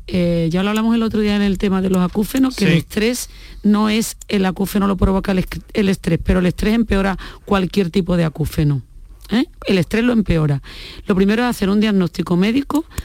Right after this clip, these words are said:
Speaker 1: descartando patologías importantes para su, incluso para su vida. Saber
Speaker 2: Ujú.
Speaker 1: que el acúfeno no es un,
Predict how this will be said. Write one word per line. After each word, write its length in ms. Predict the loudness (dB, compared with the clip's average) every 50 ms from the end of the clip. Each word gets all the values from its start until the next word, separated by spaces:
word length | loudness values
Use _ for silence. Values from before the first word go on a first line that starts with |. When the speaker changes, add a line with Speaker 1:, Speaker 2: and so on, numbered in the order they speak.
| -12 -4 -4
Speaker 1:
descartando 640 | -4 -2 -2 -2 -2 -2 0 0 2 2 2 2
patologías 760 | 0 -2 -2 -2 0 0 0 0 0 0 0 0 0 -2 -6 -4 -2
importantes 1000 | 2 2 2 2 2 0 0 0 -2 -2 0 0 0 0 -2 -2 -4 -4 -6 -12 -20 -20 -18 -4
para 280 | -2 0 0 2 0 -2
su, 640 | -2 -2 -2 0 2 2 2 2 2 2 0 -2 -4 -8 -10 -2
incluso 320 | -2 0 2 2 2 2 0
para 160 | 0 -2 -2
su 160 | -2 -2 -2
vida. 320 | 0 0 0 0 -2 -2 -4 -8 -16 -20 -16 -12
Saber 280 | -4 -2 0 2 2 2
Speaker 2:
Ujú. 80 | 0
Speaker 1:
que 60 | 0
el 60 | 0 0
acúfeno 440 | 0 0 -2 0 0 0 0 2
no 100 | 2 0 0
es 180 | -2 -4 -6 -8
un, 240 | -8 -8 -6 -8